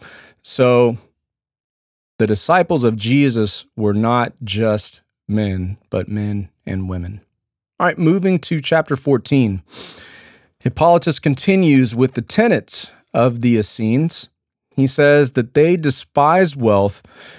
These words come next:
and do not turn away from sharing their goods with those that are destitute. Now, this is a practice definitely commanded by Jesus to give to those who are asking, right? To those that are in need.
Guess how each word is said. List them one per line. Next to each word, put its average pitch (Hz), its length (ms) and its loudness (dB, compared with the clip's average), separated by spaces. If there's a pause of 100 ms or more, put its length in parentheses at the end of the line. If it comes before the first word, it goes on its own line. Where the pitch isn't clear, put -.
(200)
and 123 260 0
do 160 240 2
not 185 380 2
turn 156 500 0
away 123 600 2
from 107 260 -2
sharing 165 580 0
their 165 180 2
goods 117 440 -2
with 131 220 0
those 101 320 0
that 113 140 0
are 135 80 2
destitute. 131 920 0 (800)
Now, 107 160 -2
this 131 200 -2
is 131 80 -4
a 127 60 0
practice 139 680 -2 (580)
definitely 143 680 2
commanded 139 720 0
by 127 200 2
Jesus 113 720 -2
to 110 160 -4
give 147 400 0
to 147 120 -2
those 135 300 2
who 123 120 2
are 113 80 2
asking, 110 640 -4
right? 95 200 -10
To 127 100 -6
those 131 300 2
that 139 140 2
are 139 100 2
in 135 180 2
need. 147 360 0